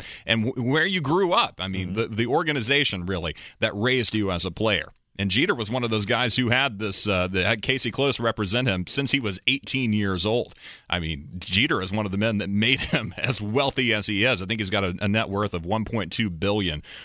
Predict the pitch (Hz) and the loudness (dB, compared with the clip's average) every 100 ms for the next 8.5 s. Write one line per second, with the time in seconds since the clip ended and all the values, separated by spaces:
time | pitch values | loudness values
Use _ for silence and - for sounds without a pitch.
0 | - 92 - 110 98 95 85 85 90 78 | -6 0 2 2 0 0 0 0 0 -2
1 | 80 92 85 80 85 78 78 82 71 - | -2 -2 -2 -2 -2 -2 -2 -2 -2 0
2 | - 90 80 - - - - 120 127 - | 0 0 -2 -8 -16 -16 -4 -2 0 0
3 | 147 151 202 185 160 - 107 123 170 - | 0 0 0 2 0 -2 -2 0 0 -2
4 | _ _ _ 143 123 - 143 127 185 190 | _ _ _ -10 -4 -2 0 0 0 2
5 | 135 151 139 101 101 - 113 107 101 90 | 0 2 2 2 2 2 2 0 0 0
6 | 80 78 - - _ - 110 127 170 277 | 0 0 -2 -6 _ -2 0 0 2 0
7 | - 190 202 170 139 170 131 - - 131 | 0 0 0 2 2 2 0 -6 -4 -2
8 | 151 127 - 76 92 | 0 -2 -6 -12 -12